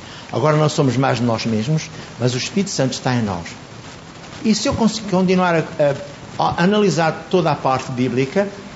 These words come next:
diz claramente que eu sou o templo santo do Espírito Santo do Deus Altíssimo. Primeira Coríntios seis, dezenove e vinte. Mais.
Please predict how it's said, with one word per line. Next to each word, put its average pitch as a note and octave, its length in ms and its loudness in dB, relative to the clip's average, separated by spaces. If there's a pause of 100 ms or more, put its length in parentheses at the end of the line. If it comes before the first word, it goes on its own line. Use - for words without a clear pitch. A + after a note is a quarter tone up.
(120)
diz F#3+ 240 2
claramente F#3 460 4
que - 60 -2
eu F#3 60 6
sou F3+ 220 2
o - 20 4
templo E3+ 260 2
santo E3 200 2
do - 40 -4
Espírito - 260 -2
Santo E3 120 2
do D#3+ 60 2
Deus D#3 160 0
Altíssimo. D#3+ 380 0 (180)
Primeira C#3+ 360 2
Coríntios - 280 0
seis, C#3+ 260 0
dezenove C#3 420 -2
e - 20 -2
vinte. C3 220 -4 (4000)
Mais. G2+ 640 0